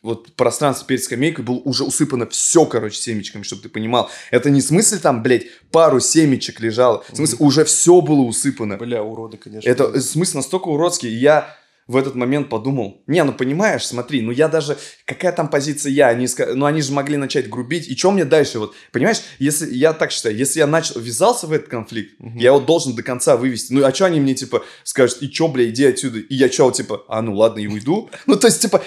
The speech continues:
Speaker 1: я же понимал, что такой
Speaker 2: Мгм.
Speaker 1: ответ может быть, и там без разницы позиция, я, ты,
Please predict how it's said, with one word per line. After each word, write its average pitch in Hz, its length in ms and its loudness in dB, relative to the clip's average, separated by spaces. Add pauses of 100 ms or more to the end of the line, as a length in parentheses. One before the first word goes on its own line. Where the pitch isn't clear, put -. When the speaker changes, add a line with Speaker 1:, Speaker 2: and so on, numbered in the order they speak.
Speaker 1:
я 160 100 6
же 170 100 0
понимал, 185 320 2
что - 140 -4
такой 202 220 0
Speaker 2:
Мгм. 139 80 2
Speaker 1:
ответ 135 200 -4
может 117 300 -4
быть, 98 180 -12
и 110 60 -8
там 127 460 -2
без 127 180 -6
разницы 156 360 0
позиция, 113 520 -6
я, 139 180 0
ты, 139 340 -4